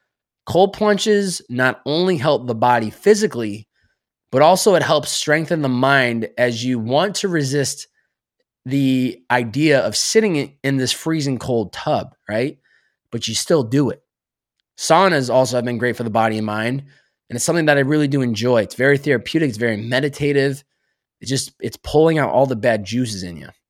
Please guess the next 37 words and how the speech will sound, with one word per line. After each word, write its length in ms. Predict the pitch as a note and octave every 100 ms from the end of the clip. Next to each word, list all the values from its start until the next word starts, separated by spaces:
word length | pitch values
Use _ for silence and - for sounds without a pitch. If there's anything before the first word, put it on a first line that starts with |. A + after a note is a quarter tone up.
| _ _ _ _ _
I 80 | C3+
don't 200 | F3+ - _
own 320 | D3 F3+ E3
either 360 | C#3+ E3 F#3+ D3+
of 40 |
them. 340 | G#2 E2 A2 C#3+ _ _ _ _ _
There's 140 | A#2 A2+
a 40 |
studio 400 | - - D#3 D3+
nearby 460 | C3+ B2+ A2+ A#2 A#2+
that 100 | A2+
I'm 120 | A2+
very 280 | A2+ A2 G#2+ -
lucky 340 | A2+ A2 A2
to 60 | G#2
live 200 | G#2 G2+
by 180 | A2+
where 200 | A#2 A2
I 80 | G#2+
can 180 | A2 A2+
go 160 | A2+ G#2+
and 120 | F#2+
rent 220 | A#2+ C#3+
them 200 | A#2+ G#2+
both 400 | G#2 A2 G#2+ - _ _ -
together 500 | - F#2+ B2 B2 G2+
in 180 | G2 G2
one 200 | B2 A2
room 260 | A#2 A2+
for 140 | G2 G2+
an 80 |
hour 460 | G#2 A2 G2+ G#2+ A2+ F#2+
at 100 | G#2
a 40 |
time, 480 | - A#2+ G#2+ G#2 A2 _ _ _ _ _ _
which 300 | A#2+ A2+ - -
I 320 | A#2 A2